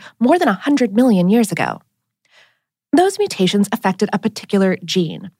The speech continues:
the sonic hedgehog gene, which is responsible for the development of limbs. And before you ask, yes, that is actually the gene's official name, so called because of its spiky appearance.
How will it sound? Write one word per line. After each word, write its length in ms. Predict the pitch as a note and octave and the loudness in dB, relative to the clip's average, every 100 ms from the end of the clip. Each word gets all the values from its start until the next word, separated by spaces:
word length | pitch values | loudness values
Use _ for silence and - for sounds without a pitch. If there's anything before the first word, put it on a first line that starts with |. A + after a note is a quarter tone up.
| - | -2
the 80 | G#3+ | -2
sonic 380 | - C4+ D4 - | 0 0 0 -2
hedgehog 580 | - A3 - D#3 D3 | -2 -2 0 -2 -2
gene, 360 | D3+ - - F#3 - - | -6 -6 -6 -10 -12 -10
which 240 | A#3 E4 - | -2 0 0
is 180 | E4 - | -2 -2
responsible 560 | F4 F#4 F4 E4+ G#3 | -4 -2 -2 0 -2
for 240 | A3+ F#3+ F#3+ | 0 0 0
the 140 | A3 | 0
development 460 | A#3+ F#3 D3+ F3 F3+ | -2 0 0 -2 -4
of 100 | F#3 | 0
limbs. 460 | A#3+ - D3 - - - _ D4+ | 0 0 -6 -16 -18 -20 _ 0
And 240 | E4+ F4 | 0 0
before 280 | E4+ C4 C#4 | -2 0 0
you 140 | D#4 - | 0 0
ask, 340 | F3+ F#3+ - _ - | -2 -4 -10 _ -10
yes, 400 | A#3+ E3+ D3 - | -2 -2 -2 -4
that 160 | F3+ | -2
is 160 | F3+ F#3 | 0 0
actually 540 | A3+ A#3 - A#3+ A#3+ | -2 -2 -2 2 2
the 80 | B3+ | 0
gene's 340 | A3+ F#3 E3+ - | 0 2 2 -2
official 340 | E3+ D#3+ E3 E3+ | -2 -2 0 2
name, 320 | G3+ G#3 A3 - - | 4 4 0 -4 -12
so 240 | - E4+ | 0 0
called 400 | E4+ E4+ A#3+ G#3+ | 2 0 2 0
because 280 | A#3 B3 F3+ | -4 -4 -2
of 80 | F3+ | 0
its 220 | F3+ - - | -2 -4 -16
spiky 420 | - C4+ C4 E3 | -4 -2 -2 -2
appearance. 640 | D3+ A3 C3+ - - - | -2 -2 -4 -8 -16 -18